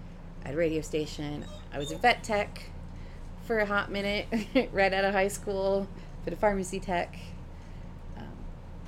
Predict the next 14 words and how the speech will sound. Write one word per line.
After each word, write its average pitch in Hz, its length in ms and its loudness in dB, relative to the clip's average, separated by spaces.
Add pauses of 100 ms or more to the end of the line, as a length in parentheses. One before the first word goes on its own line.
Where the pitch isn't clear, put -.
(120)
a 175 40 -6
lot 170 160 -2
of 156 80 -4 (1000)
random 190 540 4
side 170 340 4
jobs 165 320 2
you 175 80 -2
do 160 280 2
when 151 260 -4
you, 151 320 -2 (460)
uh, - 420 -8
are 151 140 -4
an 143 100 -4
artist. 143 580 -4